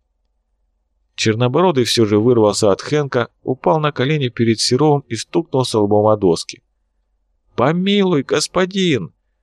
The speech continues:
Мы не кастильцы, мы прятались на этом судне, хотели добраться до Канар. Я Мартин де Ласкес с Мальты, бывший солдат Мальтийского ордена, а ныне купец,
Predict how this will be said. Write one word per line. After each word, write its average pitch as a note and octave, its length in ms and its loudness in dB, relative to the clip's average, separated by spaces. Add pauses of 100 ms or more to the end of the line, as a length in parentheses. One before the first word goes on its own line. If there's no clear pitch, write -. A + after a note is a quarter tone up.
(140)
Мы G#2 180 -2
не E3+ 140 -2
кастильцы, F3+ 800 -4
мы C#3 160 -2
прятались E3 580 -2
на C#3+ 140 -2
этом C#3+ 200 -4
судне, C3+ 580 -2 (260)
хотели D#3+ 460 0
добраться C#3+ 560 -2
до C3+ 120 -2
Канар. D#3 540 -2 (600)
Я C3 380 0
Мартин C#3 520 -2
де C3 80 0
Ласкес D3+ 520 -2
с - 120 -6
Мальты, C#3 420 -2
бывший B2+ 400 -2
солдат - 400 -2
Мальтийского B2+ 560 -2
ордена, A#2 540 -2 (500)
а F#2+ 160 0
ныне F3+ 260 -2
купец, C3+ 680 -2